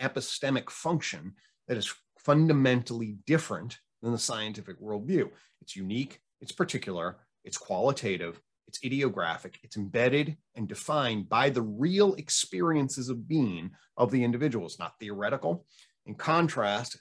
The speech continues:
the theoretical structure of science is to identify the underlying generative mechanisms that give rise to the unfolding wave of behavior. So the problem of psycho-, uh, of the psyche, and this is mentioned, Galileo's Error, I think, is a book,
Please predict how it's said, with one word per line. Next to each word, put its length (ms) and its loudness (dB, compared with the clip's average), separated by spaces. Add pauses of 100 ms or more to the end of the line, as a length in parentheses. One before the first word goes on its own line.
(120)
the 80 -20
theoretical 720 4
structure 400 -8
of 80 -18
science 400 -12
is 100 -10
to 60 -10
identify 440 -6
the 140 -10
underlying 560 2
generative 400 -6
mechanisms 720 -6
that 140 -14
give 240 -10
rise 220 -4
to 80 -16
the 80 -14
unfolding 500 -8
wave 180 -16
of 100 -20
behavior. 340 -20 (760)
So 120 -4
the 40 -2
problem 440 6
of 100 2
psycho-, 480 -8 (400)
uh, 300 -8
of 120 -10
the 80 -10
psyche, 540 2
and 100 -8
this 140 -6
is 140 -8
mentioned, 400 2 (280)
Galileo's 720 0
Error, 340 2
I 80 -4
think, 220 -10
is 80 -8
a 60 -6
book, 260 -10